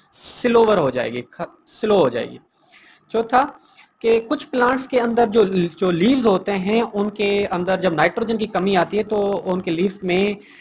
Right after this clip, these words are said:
anthocyanin एक pigment है जो इसका color है purple और red color होता है। जो कौन सा कलर देता है? purple और रेड color देता है, anthocyanin। कौन सा pigment है बेटा?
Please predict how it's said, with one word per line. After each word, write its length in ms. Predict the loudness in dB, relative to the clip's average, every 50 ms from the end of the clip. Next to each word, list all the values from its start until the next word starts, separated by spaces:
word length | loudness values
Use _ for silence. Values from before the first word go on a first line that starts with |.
| _ -6
anthocyanin 800 | -4 -4 -4 -2 -2 -2 -2 0 2 2 2 2 2 0 0 0
एक 160 | -2 -4 -4 -8
pigment 440 | -4 -2 2 4 4 4 2 0
है 100 | -2 -2
जो 140 | 0 0 0
इसका 180 | 0 0 -2 -2
color 300 | 0 2 2 2 4 2
है 80 | 2
purple 460 | 0 0 0 -2 -2 0 0 0 0 2
और 220 | 2 2 2 4
red 220 | 4 4 4 2
color 240 | 2 0 0 2 2
होता 200 | 0 -2 -4 -6
है। 120 | -10 -10 -12 _ _ _ _ -10
जो 80 | -8
कौन 160 | -4 -2 -2 -2
सा 100 | -2 -2
कलर 200 | 0 0 -2 -2
देता 200 | -2 -2 -2 -2
है? 60 | -2
purple 320 | -2 -4 -2 0 0 0
और 220 | 2 0 0 -2 -4 -18 _ _ _ _ -8 -4
रेड 420 | -2 -2 0 2 4 4 4 4
color 220 | 2 0 0 0 0
देता 240 | -2 -4 -2 -2
है, 100 | -2 -2 -2 -4
anthocyanin। 840 | -4 -4 -4 -4 -4 -4 -4 -2 -2 0 0 0 0 -2 -4 -6 -10 _ _ _ _ _ _ _ _ -10
कौन 100 | -8 -8
सा 100 | -6 -4
pigment 300 | -4 -2 -2 -2 -2 -2
है 60 | -2
बेटा? 300 | -2 0 0 0 0 -2